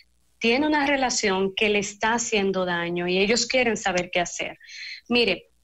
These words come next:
acompañen a su hija a un proceso psicoterapéutico, porque el que ustedes le prohíban que ella tenga ese novio, ya lo han hecho y eso no ha tenido res-, eh, un resultado. Al contrario,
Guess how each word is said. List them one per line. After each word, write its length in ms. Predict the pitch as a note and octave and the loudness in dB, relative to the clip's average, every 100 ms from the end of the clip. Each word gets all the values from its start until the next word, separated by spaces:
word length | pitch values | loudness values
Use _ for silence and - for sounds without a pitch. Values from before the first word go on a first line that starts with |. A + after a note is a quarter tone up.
| - - _ _ _ _ _ _ _ _ | -20 -20 _ _ _ _ _ _ _ _
acompañen 680 | B3+ B3 B3 A#3 C4 C#4+ C#4+ | -8 -4 -4 0 2 2 2
a 60 | C4+ | 0
su 200 | - A3+ | 0 0
hija 240 | A3+ G3+ | 2 2
a 60 | G3 | 2
un 140 | G3 | 0
proceso 440 | G3+ G#3+ G#3 - G#3 | 0 0 0 -2 -2
psicoterapéutico, 1080 | G#3+ G3+ G3 F#3+ F#3 F3+ E3+ E3+ - G3 F#3 | -4 -4 -2 0 0 -2 -4 -6 -6 -6 -2
porque 460 | G3+ G3 G3+ G3+ - | 0 0 0 0 2
el 180 | A3 | -2
que 120 | G#3+ G3+ | 0 -2
ustedes 520 | G3+ - A#3 B3 B3 | -2 -2 0 0 0
le 140 | B3+ | -2
prohíban 540 | B3 A3 A3 A3+ F#3+ F#3 | 0 0 2 2 0 0
que 100 | G3+ | 0
ella 180 | G#3 G#3 | 0 0
tenga 300 | G#3+ G#3+ G3+ | 2 2 0
ese 260 | G3 G3+ | 0 0
novio, 560 | G3 G#3 A3 A3 A3 G#3+ - - _ _ - | 2 2 2 2 0 0 -10 -20 _ _ -4
ya 180 | A#3 A#3 | -2 0
lo 100 | A#3+ | -2
han 140 | A3 | 0
hecho 320 | A3 A3+ A3+ | -2 0 0
y 100 | G#3+ | 2
eso 260 | G3 - G#3 | 2 0 0
no 260 | G3 G3 | 0 2
ha 100 | G3+ | 2
tenido 400 | G3 G3 F#3+ F#3+ | 0 0 2 2
res-, 300 | F3+ F#3+ - F#3+ | 0 -2 -2 -2
eh, 140 | F#3+ | 0
un 160 | G3 F#3 | 0 0
resultado. 580 | G3 - F3 F3+ F3 F#3+ | -2 -2 -4 -2 -2 -2
Al 140 | F#3+ | -2
contrario, 800 | G#3+ G3 G3 G3+ G3 F#3+ F#3 | 0 0 0 0 0 -2 -4